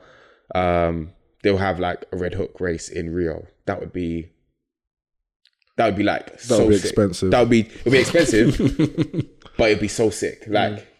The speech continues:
Speaker 1: you'd, you'd get to go to Brazil as part of whatever deal you may have with your, um,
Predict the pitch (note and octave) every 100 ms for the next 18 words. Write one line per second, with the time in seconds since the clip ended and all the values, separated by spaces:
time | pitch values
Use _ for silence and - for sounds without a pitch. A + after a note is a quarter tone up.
0 | - A2+ - - - A2 C3+ C3 C3 B2
1 | - A2 G2 F#2+ A#2 F3 C3+ - _ -
2 | F#2+ - A2 F#2+ F#2 G#2 F2+ F#2+ F#2+ G2+
3 | G2 F#2+ F#2 F#2 F#2 F2 E2+ F#2 F2+ F2+
4 | E2+